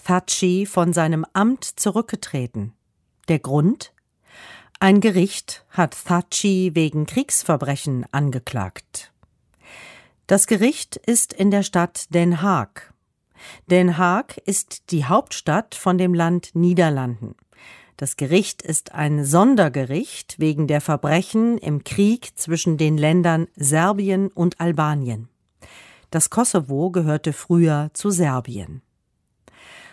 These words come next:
Thaci war in dem Krieg im Kosovo von neunzehnhundertachtundneunzig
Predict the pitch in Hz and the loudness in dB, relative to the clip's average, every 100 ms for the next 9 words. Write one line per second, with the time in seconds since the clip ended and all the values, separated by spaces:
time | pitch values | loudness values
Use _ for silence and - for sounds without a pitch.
0 | _ - 202 202 - 220 220 226 185 180 | _ -2 0 0 -2 0 0 0 2 2
1 | 185 185 180 185 170 - - 220 269 - | 2 2 2 2 0 -2 -2 -2 -2 -8
2 | - 156 151 - 165 - 165 165 175 247 | -8 -2 -2 0 0 0 0 0 0 -2
3 | - 160 151 151 151 160 147 147 139 - | -2 -2 0 0 0 -2 -2 0 -2 -6
4 | - 208 - - 160 - 160 170 185 - | -6 -6 -6 -4 -4 0 2 4 4 2
5 | 196 190 | 0 0